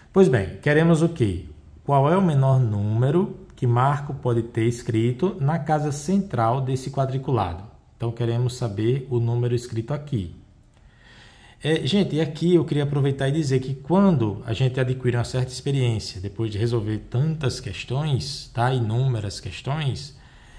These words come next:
é, a gente já sabe mais ou menos por onde começar, porque eu já fiz uma questão parecida com essa anteriormente, tá? Alguns anos atrás. E aí eu pensei, então, na seguinte situação. Queremos saber o número,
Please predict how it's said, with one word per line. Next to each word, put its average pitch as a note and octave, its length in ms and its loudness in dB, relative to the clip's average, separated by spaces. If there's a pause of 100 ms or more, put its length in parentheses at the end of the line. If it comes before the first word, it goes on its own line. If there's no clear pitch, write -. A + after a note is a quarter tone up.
(400)
é, E3 340 0
a E3 80 0
gente F#3+ 220 2
já G#3 80 -2
sabe F#3 260 -6
mais D#3+ 220 -2
ou F#3 80 -2
menos D3 240 -4
por D3 200 -6
onde D3+ 140 -4
começar, C#3 960 -2
porque D3+ 640 -2 (160)
eu D3+ 140 -4
já E3 120 0
fiz E3+ 240 -2
uma F#3 120 2
questão E3 260 -4
parecida C3+ 400 -2
com A#2+ 160 -4
essa F#2 320 -8
anteriormente, F#2 800 -4 (160)
tá? A#2+ 320 -2
Alguns A#2 440 -2
anos A2 220 -4
atrás. - 580 -12 (840)
E C#3+ 80 4
aí E3+ 540 6
eu D3 140 0
pensei, D#3 480 -2
então, E3 280 0
na D#3 120 0
seguinte C#3+ 260 0
situação. C#3+ 600 0
Queremos D#3+ 340 2
saber D3 260 2
o E3+ 80 6
número, E3+ 600 2